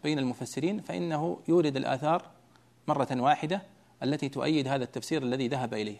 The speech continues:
فيقول: "تأويل هذه الآية كذا وكذا وكذا، وبمثل قولنا قال العلماء"، ثم يذكر الأسانيد التي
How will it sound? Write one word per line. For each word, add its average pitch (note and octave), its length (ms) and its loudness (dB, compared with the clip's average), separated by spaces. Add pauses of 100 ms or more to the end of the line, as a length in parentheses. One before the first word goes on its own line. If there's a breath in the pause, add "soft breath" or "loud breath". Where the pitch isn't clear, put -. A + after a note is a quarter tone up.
فيقول: F3 440 4 (640 loud breath)
"تأويل E3 280 8
هذه D3+ 340 4
الآية D#3 260 4
كذا C#3+ 320 0
وكذا C3+ 360 0
وكذا، E3+ 480 2 (340 loud breath)
وبمثل D#3+ 760 2 (120)
قولنا E3 560 4 (220)
قال D3 440 6 (200)
العلماء"، C3 580 0
ثم F3 260 -2
يذكر E3 340 -2
الأسانيد C#3 1000 -2 (160)
التي D3+ 480 0